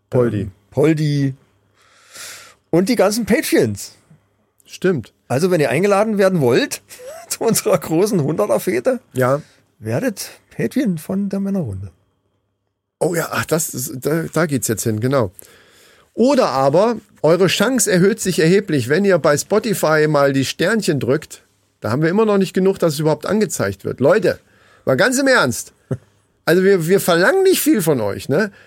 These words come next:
Speaker 1: Ihr könnt das alles hören hier, ihr müsst auch nicht Patreon werden. Wir freuen uns, wenn ihr mit in den Club kommt, aber alles okay.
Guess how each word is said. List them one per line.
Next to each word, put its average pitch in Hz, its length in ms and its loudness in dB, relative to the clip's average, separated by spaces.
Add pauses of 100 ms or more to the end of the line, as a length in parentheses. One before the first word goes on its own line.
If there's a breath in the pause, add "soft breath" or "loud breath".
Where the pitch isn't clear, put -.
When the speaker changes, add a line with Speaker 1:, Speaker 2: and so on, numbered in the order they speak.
(100)
Speaker 1:
Ihr 139 140 0
könnt 160 300 0
das 208 140 2
alles 247 340 0
hören 214 280 4
hier, 190 220 4
ihr 175 80 4
müsst 190 220 2
auch 226 80 2
nicht 202 180 0
Patreon 185 400 2
werden. 160 260 2
Wir 143 100 2
freuen 185 280 2
uns, 160 140 0
wenn 165 120 0
ihr 156 60 2
mit 165 200 2
in 165 100 0
den 156 140 0
Club 170 220 0
kommt, 147 220 0
aber 151 200 2
alles 220 260 0
okay. 196 400 0